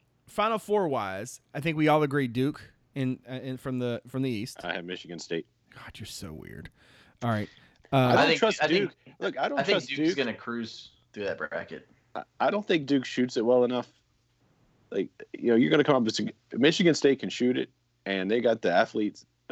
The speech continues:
Speaker 2: They can't stop Zion. No one can. But I think they can play R J Barrett and Cam Reddish one-on-one. And I, I think Duke's gotta make threes to beat them, and I just don't trust them to do it.
Speaker 1: Mm. Uh, they're banged up. On no, th-, no, thank you. All right.
Speaker 2: Yeah.
Speaker 3: Yeah.
Speaker 1: Out of the West, I, it
Speaker 3: Also,
Speaker 1: just
Speaker 3: I mean,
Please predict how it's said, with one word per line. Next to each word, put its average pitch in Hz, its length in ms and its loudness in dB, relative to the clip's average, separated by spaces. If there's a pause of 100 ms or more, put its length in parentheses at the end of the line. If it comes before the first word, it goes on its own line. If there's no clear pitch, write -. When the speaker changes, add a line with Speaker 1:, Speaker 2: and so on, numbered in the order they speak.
(120)
Speaker 2:
They 104 200 2
can't 107 240 2
stop 90 300 2 (240)
Zion. 76 320 2
No 87 100 0
one 71 160 -4
can. - 300 -14 (160)
But 82 160 0 (160)
I 101 100 4
think 110 220 2
they 95 160 4
can 85 320 -2 (260)
play 85 320 0 (120)
R 85 120 0
J 82 140 0
Barrett 85 300 2
and - 100 -10
Cam 87 180 0
Reddish 82 300 -2
one-on-one. 95 540 -4 (500)
And 92 100 4
I, 95 120 4 (100)
I 90 80 4
think 87 260 0 (180)
Duke's 87 220 -4
gotta 85 180 0
make 80 200 -4
threes 87 280 -2
to - 80 -20
beat 90 200 -2
them, 71 200 -10
and 73 80 -6
I 76 60 -2
just 76 160 -6
don't 85 160 -4
trust - 200 -2
them 64 120 -14
to 64 60 -14
do 80 160 -4
it. - 100 -6 (240)
Speaker 1:
Mm. 123 160 -18 (280)
Uh, 135 140 -2
they're 127 140 -2
banged 107 340 -6
up. 104 140 -6
On 98 280 -8
no, 98 160 -10
th-, - 140 -20
no, 104 140 -12
thank 101 240 -16
you. 101 80 -18 (380)
All 113 80 -4
right. 123 100 -6
Speaker 2:
Yeah. - 140 2
Speaker 3:
Yeah. 220 200 -4
Speaker 1:
Out 151 80 2
of 156 60 2
the 147 60 -2
West, 156 280 2
I, 135 100 2
it 113 80 -4
Speaker 3:
Also, 156 100 4
Speaker 1:
just - 220 -6 (260)
Speaker 3:
I 135 40 -12
mean, 139 140 -12